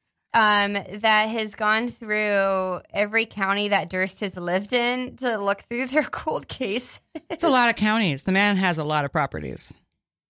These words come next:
Speaker 1: And he really loves his identities. Um,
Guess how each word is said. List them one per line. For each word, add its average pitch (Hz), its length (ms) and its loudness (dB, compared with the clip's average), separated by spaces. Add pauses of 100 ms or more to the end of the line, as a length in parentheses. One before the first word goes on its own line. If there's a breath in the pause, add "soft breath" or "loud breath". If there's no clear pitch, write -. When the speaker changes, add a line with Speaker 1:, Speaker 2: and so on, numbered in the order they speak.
(280)
Speaker 1:
And 277 180 0
he 294 680 0 (220)
really 269 440 0
loves 247 500 2
his 220 440 -4
identities. 240 1040 -4 (120)
Um, 196 640 2